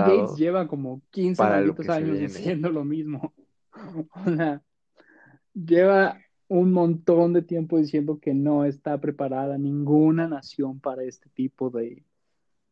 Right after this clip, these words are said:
Speaker 2: eh, situaciones, ¿no? Para este tipo de brotes. Ahora, aquí hay varios, digamos, varias cosas que hay que tomar en cuenta, varias situaciones, varios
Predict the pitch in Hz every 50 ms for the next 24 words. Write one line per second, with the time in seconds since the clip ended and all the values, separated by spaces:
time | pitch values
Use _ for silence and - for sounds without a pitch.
0 | _ _ _ _ _ 139 139 135 - 127 127 120 113 - 131 135 131 123 117 120
1 | 120 123 123 120 117 120 _ _ 127 - 123 120 120 127 131 139 139 - - -
2 | - _ _ _ _ _ _ _ _ _ _ _ _ _ 156 156 156 131 - -
3 | - - - 190 165 151 143 - 202 214 220 160 - _ _ _ _ _ _ _
4 | _ _ _ - - - _ 156 151 156 151 151 151 151 156 156 147 139 143 -
5 | - _ _ 220 208 - _ _ _ _ _ _ _ _ _ _ 147 147 147 147
6 | 143 147 151 151 160 156 151 - - 156 139 - 147 - _ _ 151 143 135 131
7 | 135 131 135 135 135 135 135 135 143 135 135 135 135 131 131 135 135 131 127 131
8 | - _ _ _ _ _ _ _ _ _ _ _ _ _ _ _ _ _ _ _
9 | - - - 120 117 - 180 196 196 185 185 180 175 175 175 170 160 151 147 139
10 | 135 135 135 131 131 123 120 - _